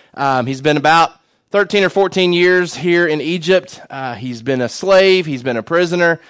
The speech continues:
Um, he was hated by his brothers,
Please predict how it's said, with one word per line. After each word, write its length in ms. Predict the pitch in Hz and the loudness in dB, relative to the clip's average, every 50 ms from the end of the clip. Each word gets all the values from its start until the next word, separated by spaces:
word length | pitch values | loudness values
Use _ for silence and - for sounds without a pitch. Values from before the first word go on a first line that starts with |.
| _ _ _ _ _ - - | _ _ _ _ _ -10 -6
Um, 560 | 135 139 131 127 123 117 110 107 104 104 98 | -4 -2 0 0 0 -2 -2 -4 -6 -8 -12
he 260 | - - 135 139 139 | -12 -8 -4 -4 -4
was 540 | 135 127 127 127 123 120 117 113 110 101 - | -2 0 0 2 2 2 2 0 -4 -8 -14
hated 360 | - - 156 160 160 160 143 | -14 -6 -4 -2 -2 -2 0
by 180 | 143 135 123 113 | 0 -2 0 -2
his 140 | 113 104 | -4 -6
brothers, 680 | 104 - 139 165 185 190 185 196 190 190 185 175 - | -10 -6 -2 2 2 2 4 2 2 2 0 -2 -4